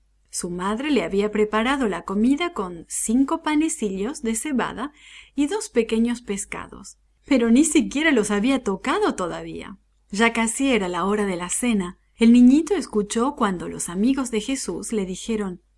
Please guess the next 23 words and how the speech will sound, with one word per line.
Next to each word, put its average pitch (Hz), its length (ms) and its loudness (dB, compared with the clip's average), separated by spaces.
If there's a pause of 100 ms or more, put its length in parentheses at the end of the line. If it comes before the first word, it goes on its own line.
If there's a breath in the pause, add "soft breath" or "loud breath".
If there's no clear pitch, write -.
(160)
"Jesús, 311 720 -2 (280 soft breath)
¿no 262 220 4
crees 359 360 0
que 320 100 0
la 294 140 2
gente 294 480 2
ya 277 160 0
debería 277 480 2
regresar 254 560 0
a 262 100 0
sus 254 240 -6
casas? 330 720 0 (540 soft breath)
Es 320 260 0
tarde 359 600 4 (420 soft breath)
y 320 120 4
están 427 340 4
con 381 220 6
hambre". 320 680 4 (720)
El 202 120 4
niñito 226 460 4
vio 214 240 0
que 254 100 -4
Jesús 247 520 -6